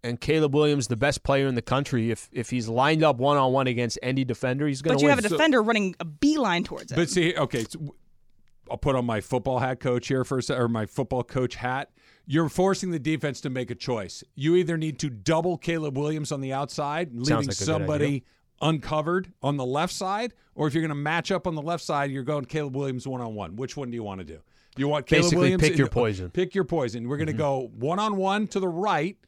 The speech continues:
Speaker 3: which S C won, or I can double there, and Caleb Williams can find the guy that you didn't cover over there. It's a really good play, and you gotta have somebody that's a very sure-handed tackler. And that guy, all,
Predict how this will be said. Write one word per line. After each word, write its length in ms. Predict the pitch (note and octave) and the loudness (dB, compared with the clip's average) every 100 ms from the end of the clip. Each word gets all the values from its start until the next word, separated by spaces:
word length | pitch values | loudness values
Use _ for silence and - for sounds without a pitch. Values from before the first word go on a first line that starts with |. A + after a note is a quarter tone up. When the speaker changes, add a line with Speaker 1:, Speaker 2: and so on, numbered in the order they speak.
| _ _ | _ _
Speaker 3:
which 480 | - B2+ C3 - - _ _ _ - _ _ | -4 -2 -2 -6 -14 _ _ _ -20 _ _
S 140 | C3+ C3+ | -6 -4
C 140 | F3+ | -4
won, 440 | F3 F3+ D3+ C3 F3 _ _ _ _ _ _ | -2 -2 -2 -4 -8 _ _ _ _ _ _
or 540 | F3 G3+ G#3 F3+ F3+ - | 4 4 4 0 -2 -6
I 140 | D3 D3 | -4 -4
can 240 | D#3+ C3 | -4 -4
double 300 | C#3 F3+ F#3+ | -2 0 0
there, 340 | D#3+ D#3 D#3 D#3 | 0 -2 -2 -4
and 120 | B2+ | -4
Caleb 240 | E3+ D#3 | -2 -2
Williams 320 | C#3+ E3 D3+ - | -2 -4 -4 -6
can 140 | D3 | -8
find 340 | - E3 D3+ C#3 | -4 -4 -4 -6
the 40 | |
guy 220 | C3 C#3+ | -4 -4
that 180 | B2 - | -4 -8
you 60 | C#3 | -8
didn't 220 | C3+ B2 | -8 -6
cover 380 | C#3 B2 A#2+ G#2 _ - | -4 -4 -6 -8 _ -4
over 200 | C3 A#2 | -2 0
there. 260 | G#2 F#2+ D2 _ _ _ | -2 -6 -10 _ _ _
It's 220 | - D3 | -2 0
a 60 | D3+ | 0
really 400 | B2 C#3 F3 F3 | 0 2 2 2
good 240 | D#3 F3 | 0 -2
play, 380 | - E3 D#3 D3+ C3 | -2 -2 0 -2 -2
and 120 | B2+ | -2
you 80 | C#3 | -2
gotta 160 | C#3 | -2
have 160 | C3 C#3 | -4 -4
somebody 240 | E3 C#3 | -4 -4
that's 140 | C3 B2 | -4 -4
a 40 | |
very 260 | G#2 C3+ D3 | -4 -2 -2
sure-handed 520 | - D#3+ D3 C#3+ B2+ | -2 -2 -4 -6 -6
tackler. 540 | - C#3+ C#3+ C#3+ C#3 C3 _ - - | -4 -4 -4 -4 -4 -6 _ -20 -6
And 140 | C#3+ | 0
that 160 | D#3+ - | 0 2
guy, 160 | A3 | 0
all, 300 | A3+ F#3+ G#3+ | 2 2 0